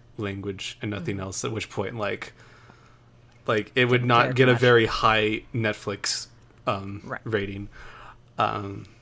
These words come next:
Speaker 1: that one was one of the first that was, like, I think we got that and The Godfather pretty quickly, and I was definitely younger than the ages on that one, 'cause I remember looking and being like, "Ooh,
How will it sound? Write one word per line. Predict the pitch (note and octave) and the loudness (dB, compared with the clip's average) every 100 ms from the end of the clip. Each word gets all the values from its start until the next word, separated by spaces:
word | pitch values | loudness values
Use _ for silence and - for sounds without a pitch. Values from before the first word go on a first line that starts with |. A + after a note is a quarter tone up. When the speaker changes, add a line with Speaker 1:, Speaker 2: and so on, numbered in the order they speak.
| - _ _ | -20 _ _
Speaker 1:
that | - B2 C#3 | 2 2 4
one | C#3+ D3 C3+ | 4 4 4
was | B2 A#2 | 2 2
one | A#2 | 0
of | A2+ | 0
the | G#2+ | -2
first | - G#2+ - | -2 -2 0
that | A#2 | -2
was, | A2 G2+ | -4 -4
like, | G#2 G2+ - _ | -6 -6 -12 _
I | - | -4
think | D3+ D3+ | -2 0
we | D3+ | 2
got | C3+ B2+ | 2 0
that | - A2 | 0 -2
and | A2+ | -2
The | G#2+ | -6
Godfather | G2+ G2 G2 G2+ G2+ G#2+ | -6 -8 -6 -6 -4 -8
pretty | - G#2+ G#2 - - - - _ - | -8 -12 -12 -16 -20 -20 -20 _ -18
quickly, | - - G#2 - G#2 G2 G2 - - - - - - - - - | -10 -2 -2 -2 -6 -6 -8 -14 -16 -14 -14 -14 -14 -14 -14 -6
and | A2+ G2+ | -4 -2
I | F#2+ | -4
was | F#2+ | -6
definitely | - G2+ F#2 G2 G2 G2 | -6 -6 -4 -6 -8 -8
younger | G2+ G2 G2+ | -8 -8 -8
than | G2+ G2 | -8 -10
the | G2 - | -10 -10
ages | G2 G#2 G2 | -10 -10 -10
on | G#2 | -10
that | - | -10
one, | A2+ | -10
'cause | A#2 - | -10 -8
I | |
remember | G#2 G2 | -10 -8
looking | A2 A2 A2+ | -8 -8 -10
and | G#2 | -8
being | A2+ | -8
like, | G#2+ A2 - | -8 -10 -8
"Ooh, | C#3 D#3 E3+ F3+ F3+ F3+ F3+ F3 | -2 0 2 2 0 -2 -6 -10